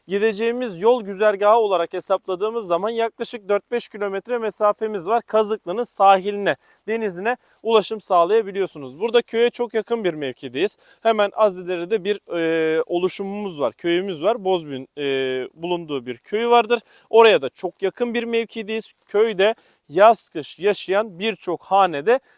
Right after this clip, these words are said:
mevcut. Hatta biz içerisinden geldik, şimdi geçtik. Hatta herkes selam veriyor birbirine, onu da söyleyeyim sizlere.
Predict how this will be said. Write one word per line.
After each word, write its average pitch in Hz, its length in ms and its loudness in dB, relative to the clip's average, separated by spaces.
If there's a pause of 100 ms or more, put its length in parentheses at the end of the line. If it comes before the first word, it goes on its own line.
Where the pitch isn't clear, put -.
(140)
mevcut. 190 500 0
Hatta 160 380 0
biz 214 160 -6
içerisinden 190 680 -4
geldik, 127 420 -2
şimdi 123 340 -16
geçtik. 139 400 -4
Hatta 180 240 0
herkes 185 380 2
selam 165 360 2
veriyor 120 300 -6
birbirine, 120 380 -8
onu 165 200 -6
da 190 100 -6
söyleyeyim 170 400 -8
sizlere. 147 400 -6